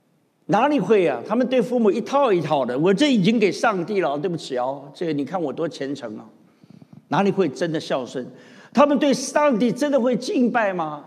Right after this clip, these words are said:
No，耶稣说，“你们是嘴唇敬拜我，你的心远离上帝。”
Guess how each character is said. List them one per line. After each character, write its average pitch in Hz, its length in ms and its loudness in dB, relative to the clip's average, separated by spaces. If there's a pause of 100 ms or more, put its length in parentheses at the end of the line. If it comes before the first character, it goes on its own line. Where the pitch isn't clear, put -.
(100)
No， 185 640 0
耶 214 120 4
稣 190 160 -4
说 202 180 0
，“你 175 140 0
们 185 180 -2
是 185 360 -4 (200)
嘴 147 280 0
唇 156 280 -4
敬 165 240 -4
拜 135 160 -4
我， 120 200 -6
你 123 100 -10
的 120 80 -8
心 302 540 -2
远 175 200 0
离 160 100 -2
上 - 360 -8
帝。” - 160 -12